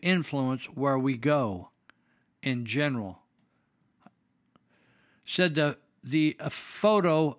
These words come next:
allegedly depicting her na-, her name is Mahubin, Mahubin Hakimi, a picture of her walking on a volleyball court clad in her sports uniform, along with other alleged, uh,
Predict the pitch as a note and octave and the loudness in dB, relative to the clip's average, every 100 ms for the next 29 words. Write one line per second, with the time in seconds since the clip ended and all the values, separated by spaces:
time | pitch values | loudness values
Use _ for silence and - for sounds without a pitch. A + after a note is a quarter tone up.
0 | - C#3+ D3+ F3+ D#3 D3 D3 D3 C3 C3 | -2 -2 2 0 0 0 0 0 -2 0
1 | G3 F#3+ - C3+ C3+ C#3 C#3 D3+ - - | 0 0 -2 -2 -2 -4 -2 -4 -8 -6
2 | C#3+ D3 D#3 C#3 B2 A2 C3+ D3 C#3+ D3 | -4 -2 -2 -2 -4 -4 -2 0 2 0
3 | B2 D3+ F3 G#3 - _ _ _ _ _ | 0 0 0 0 -2 _ _ _ _ _
4 | - C3+ C#3 C#3 C3+ A#2 D#3+ E3+ F#3 C#3+ | -12 -6 -2 0 0 0 -2 0 -2 -6
5 | _ _ _ _ _ _ _ _ - D#3 | _ _ _ _ _ _ _ _ -6 -6
6 | - A3 E3+ C3 B2+ C3+ _ _ _ _ | 0 0 0 0 -4 -8 _ _ _ _
7 | _ _ _ _ _ _ _ _ _ - | _ _ _ _ _ _ _ _ _ -12
8 | C3 - G#3 - F3+ D#3+ C#3 _ - D3 | -8 0 2 2 2 2 0 _ -2 -2
9 | B2 D#3+ D#3+ D3 - _ _ _ - C#3+ | 2 2 2 0 -6 _ _ _ -10 0
10 | F3 F3+ F3+ E3 D#3+ D3 F3 F3 C#3+ C#3+ | 0 2 0 2 0 2 2 2 2 0
11 | E3+ D3+ - E3+ E3+ F3 D#3+ D3+ D3 - | -2 -2 -2 2 4 2 0 -2 -2 -4
12 | - F3 D3+ - E3+ D#3+ - C#3+ C3+ C3+ | -2 -2 -2 0 0 0 0 0 0 0
13 | D3+ D3 B2+ D#3 D#3+ D3+ C3 C#3+ D3+ B2 | 0 0 0 0 2 0 0 0 0 -4
14 | - _ _ _ _ _ _ _ - C#3 | -14 _ _ _ _ _ _ _ -10 -8